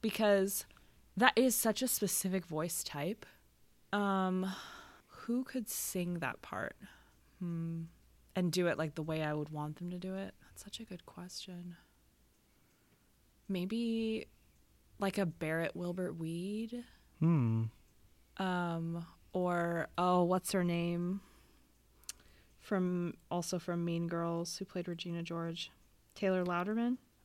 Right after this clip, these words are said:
Speaker 2: Oh, yeah, yeah, yeah. Yeah.
Speaker 1: I think she could do it. She could be a pretty good narrator. I don't know that she would act the narrate-, like,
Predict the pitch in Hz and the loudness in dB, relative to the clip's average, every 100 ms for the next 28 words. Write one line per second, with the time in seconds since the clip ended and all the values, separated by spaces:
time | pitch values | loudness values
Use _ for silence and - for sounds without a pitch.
0 | - 196 175 180 175 180 180 151 - - | 6 10 10 10 8 8 6 2 0 -10
1 | - - - - 160 127 - - - - | -20 -20 -20 -6 -4 -4 -6 -18 -8 0
2 | 196 208 - 190 208 202 233 262 262 - | 2 2 0 0 0 0 0 0 -4 -10
3 | - - - - - - 208 214 226 247 | -20 -20 -20 -20 -14 -10 -8 -8 -2 0
4 | 226 226 233 233 240 247 247 - - - | 0 -2 -2 -2 -2 -2 -4 -6 -14 -20
5 | - - - - - - - 285 330 320 | -20 -20 -20 -20 -20 -2 10 12 12 10
6 | 285 226 - 247 220 - - - 190 214 | 10 8 8 6 6 0 6 10 10 8
7 | - - 262 254 262 262 202 180 175 - | -4 -2 2 4 4 4 4 2 2 -8